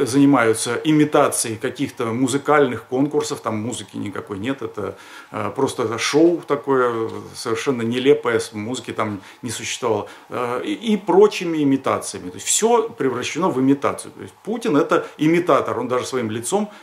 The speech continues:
э, что-то имитирует. Э, честно говоря, даже не хочется думать, что он там имитирует.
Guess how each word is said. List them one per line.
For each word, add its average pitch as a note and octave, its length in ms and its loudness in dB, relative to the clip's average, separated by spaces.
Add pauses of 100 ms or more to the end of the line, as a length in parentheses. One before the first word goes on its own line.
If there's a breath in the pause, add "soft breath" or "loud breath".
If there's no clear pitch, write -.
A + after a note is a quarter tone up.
(100)
э, A2+ 240 -6
что-то E3+ 340 0
имитирует. D3 720 2
Э, A2+ 140 -4
честно B2 240 -10
говоря, B2 200 -2
даже A2 200 0
не B2+ 60 -6
хочется A2+ 360 -6
думать, C#3 360 -4
что B2+ 240 -2
он A2 100 -4
там F#2+ 220 -8
имитирует. A#2+ 520 -2